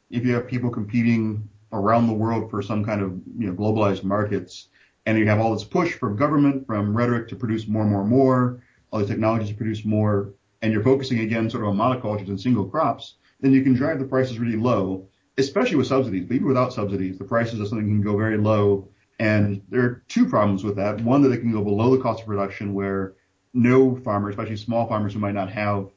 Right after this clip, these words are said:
extra capital to tide them through a price dip, can't really survive, or even if you just drive it to low margins, you know, that it, it, the price is higher than cost of production, but just barely. That's where if you have thousands of acres, you can still survive on that.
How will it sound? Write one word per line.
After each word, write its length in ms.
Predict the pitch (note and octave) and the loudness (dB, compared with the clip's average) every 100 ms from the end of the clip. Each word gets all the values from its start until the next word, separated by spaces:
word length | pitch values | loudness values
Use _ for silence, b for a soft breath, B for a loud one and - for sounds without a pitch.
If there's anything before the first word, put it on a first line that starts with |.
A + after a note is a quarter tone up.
| _ - | _ -4
extra 240 | A#2+ B2 | -4 -2
capital 480 | - A2 A2 G#2+ G2 | 0 0 0 -4 -4
to 200 | G2 F#2 | -6 -10
tide 280 | - A#2 G#2 | -6 -4 -2
them 180 | G2 F2+ | -2 -4
through 300 | A2+ A2 G2+ | -4 -2 -2
a 60 | |
price 400 | F#2+ G#2+ G#2 G2+ | -2 -2 -2 -4
dip, 440 | - F#2 G2 F#2 - _ _ _ _ | -8 -6 -6 -6 -12 _ _ _ _
can't 240 | - A2+ | -2 0
really 380 | G#2+ G2 G2 F2+ - | 0 0 -2 -4 -10
survive, 680 | - G#2+ G2 F2+ F2 F2+ - _ _ _ _ _ - | -4 0 2 2 -2 -8 -14 _ _ _ _ _ 0
or 120 | C#3+ | 2
even 160 | D#3+ A#3 | 4 2
if 40 | |
you 60 | D3+ | -2
just 140 | C3 | -2
drive 200 | C#3 C3 | 0 0
it 60 | A#2 | 0
to 60 | |
low 260 | A2+ A#2 A#2 | -2 0 0
margins, 840 | A2+ C3+ - F2+ E2+ F#2+ G#2+ - - | 2 0 -2 -4 -6 -8 -12 -16 -4
you 120 | A2+ | -2
know, 60 | G#2 | 0
that 100 | G#2+ | 0
it, 340 | G#2 G#2 G2 | 0 -2 -4
it, 340 | G2 G2+ - - | -6 -8 -8 -6
the 100 | G2+ | -2
price 320 | C3+ C3 B2+ | 2 2 2
is 180 | A2 - | -4 -8
higher 300 | - C#3+ C#3+ | -2 0 0
than 100 | C3 | -2
cost 160 | B2 | -4
of 60 | - | -4
production, 320 | A2 G#2+ G#2 | -6 -6 -6
but 100 | F#2+ | -8
just 300 | F#2+ G#2+ G#2 | -6 -6 -6
barely. 480 | G#2 A#2 F#2 - - _ _ _ _ _ | -4 -4 -4 -6 -14 _ _ _ _ _
That's 320 | A2 C#3 F3 B2+ | 0 0 0 0
where 280 | C3 A#2+ | 2 2
if 120 | A2+ A#2 | -2 -4
you 100 | G#2+ | -4
have 280 | C3+ C3+ - | -4 -6 -2
thousands 400 | B2+ C3 B2 G#2+ | 2 2 2 0
of 80 | |
acres, 400 | A2 A2+ G#2+ F#2 | -2 -4 -4 -4
you 60 | G2 | -4
can 100 | G2 | -4
still 320 | - G#2+ G2+ | -4 -2 -2
survive 500 | - G#2 F#2+ F#2+ F2+ | -2 -4 0 0 0
on 160 | F2+ F2+ | -4 -6
that. 240 | - - | -10 -14